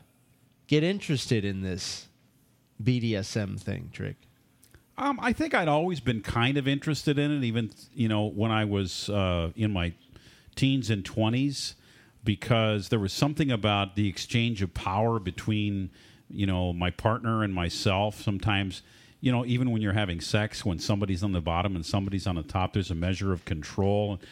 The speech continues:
Speaker 2: and a measure of submission. And I always like to play with that power exchange. And so I started reading about it, and I bought, I bought a couple of books.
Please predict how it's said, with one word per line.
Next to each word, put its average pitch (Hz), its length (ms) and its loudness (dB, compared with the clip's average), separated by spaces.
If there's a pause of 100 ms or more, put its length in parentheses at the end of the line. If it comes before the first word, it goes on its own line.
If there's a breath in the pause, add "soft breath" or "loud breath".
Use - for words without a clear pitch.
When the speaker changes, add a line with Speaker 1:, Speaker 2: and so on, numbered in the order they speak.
(140 loud breath)
Speaker 2:
and 92 120 0
a 87 40 0
measure 95 380 0
of 85 100 -2
submission. 95 760 -2 (260 loud breath)
And 98 80 0
I 92 80 4
always 117 280 2
like 113 180 0
to 95 80 -2
play 98 360 0
with 104 180 -2
that 92 200 -2
power 92 340 0
exchange. 151 600 -2 (420 loud breath)
And 110 160 2
so 131 200 2
I 131 80 4
started 131 340 0
reading 113 320 2
about 104 280 2
it, 107 40 -2
and 98 80 -6
I 104 80 2
bought, 117 340 2
I 113 60 0
bought 143 240 2
a - 40 -8
couple 156 300 0
of 92 140 -4
books. - 480 -4